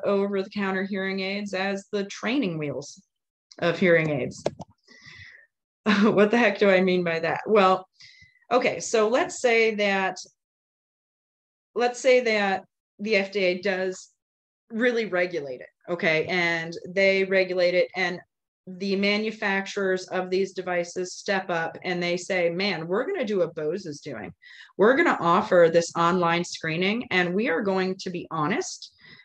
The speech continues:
And if a patient is scoring above that mild to moderate region, we are going to make the appropriate referral."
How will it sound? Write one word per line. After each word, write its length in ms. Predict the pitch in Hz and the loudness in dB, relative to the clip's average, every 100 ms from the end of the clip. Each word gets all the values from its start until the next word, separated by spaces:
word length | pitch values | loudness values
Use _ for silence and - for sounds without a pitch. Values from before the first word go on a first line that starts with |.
| _ | _
And 380 | 180 175 175 185 | 2 4 4 2
if 180 | 190 196 | 2 2
a 80 | 196 | 0
patient 540 | 196 202 220 - 262 202 | 0 -2 -2 -2 -4 -2
is 200 | 202 - | -4 -4
scoring 580 | 185 180 202 254 262 - | -4 -2 -2 -4 -6 -8
above 540 | 190 185 170 180 214 190 | -6 -4 -2 0 0 -2
that 240 | 190 165 | -2 -2
mild 320 | 170 190 196 | -4 -2 -4
to 100 | 196 | -6
moderate 500 | 190 175 190 190 - | -4 -4 -2 -4 -4
region, 460 | 170 175 202 208 196 | -6 -6 -6 -6 -4
we 160 | 196 | -4
are 120 | 247 240 | -4 -4
going 320 | 180 185 202 | -4 -4 -4
to 140 | - | -6
make 380 | 180 190 262 180 - | -8 -6 -6 -6 0
the 120 | 180 | 0
appropriate 640 | 170 160 151 170 170 151 | 2 -2 -4 -2 -2 -2
referral." 480 | 151 160 156 135 - | -6 -6 -6 -6 -8